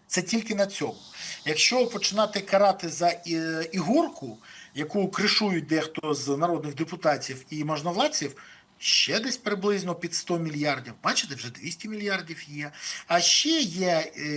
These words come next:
ігри з Н Д Сом, а ще, ну, там можна далі, далі, далі, далі. І от тут ще є контрафактні цигарки і алкоголь. І от тут з'ясовується, що у України взагалі-то гроші є. Просто ці гроші не в бюджет потрапляють, а в кишені влади і її обслуги.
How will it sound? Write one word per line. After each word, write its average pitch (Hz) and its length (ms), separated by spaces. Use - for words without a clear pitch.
ігри 190 300
з 127 160
Н 131 160
Д 202 320
Сом, 175 240
а - 40
ще, - 200
ну, 202 80
там 277 180
можна 226 200
далі, 233 280
далі, 214 240
далі, 196 240
далі. 135 280
І 190 60
от 196 240
тут 392 360
ще - 160
є 254 80
контрафактні 156 800
цигарки 165 560
і 135 220
алкоголь. 135 580
І 165 40
от 185 160
тут 320 220
з'ясовується, 254 600
що 202 220
у 208 40
України 269 480
взагалі-то 214 420
гроші 220 380
є. 147 180
Просто - 260
ці 208 180
гроші 214 500
не 190 80
в 190 40
бюджет 226 400
потрапляють, 151 640
а 190 100
в 196 120
кишені 294 520
влади 208 540
і 185 80
її 208 280
обслуги. 139 540